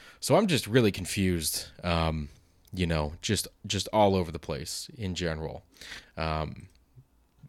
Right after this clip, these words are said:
all the time, not just now, but, you know, uh, you know what I'm trying to get at here. So let's get back on track. Um, so I am feeling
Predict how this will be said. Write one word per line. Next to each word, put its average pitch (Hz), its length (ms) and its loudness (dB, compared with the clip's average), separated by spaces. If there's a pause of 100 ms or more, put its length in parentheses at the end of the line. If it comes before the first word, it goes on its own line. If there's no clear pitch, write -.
(200)
all 160 180 10
the 95 100 0
time, 82 380 -2
not 120 220 0
just 95 200 2
now, 80 300 0
but, 113 240 4
you 131 80 4
know, 78 120 -2 (840)
uh, 78 300 0
you 117 140 0
know 92 160 4
what 85 100 4
I'm 78 140 0
trying 82 200 0
to 82 60 0
get 78 160 0
at 78 160 2
here. 82 260 -2
So 82 420 2 (440)
let's 107 340 4
get 185 200 6
back 113 260 6
on 160 120 2
track. - 500 -2 (720)
Um, 80 460 -4 (1200)
so 113 240 6
I 110 140 2
am 151 200 4
feeling 117 640 4